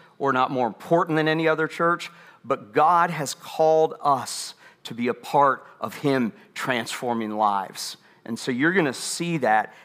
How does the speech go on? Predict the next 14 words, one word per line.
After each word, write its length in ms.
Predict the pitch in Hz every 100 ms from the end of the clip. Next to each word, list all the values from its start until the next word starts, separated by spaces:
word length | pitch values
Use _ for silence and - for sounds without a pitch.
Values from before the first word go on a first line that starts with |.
| -
And 100 | 123
the 60 |
best 400 | 110 104 175 -
way 160 | 160 151
that 160 | 135
happens 420 | 123 139 160 120 104
is 160 | 107
in 160 | 123 113
groups 500 | 113 135 135 - - - - -
just 240 | 117 120
like 260 | 123 117 -
Matt 320 | 110 113 -
talked 320 | - 117 -
about. 320 | 101 101 90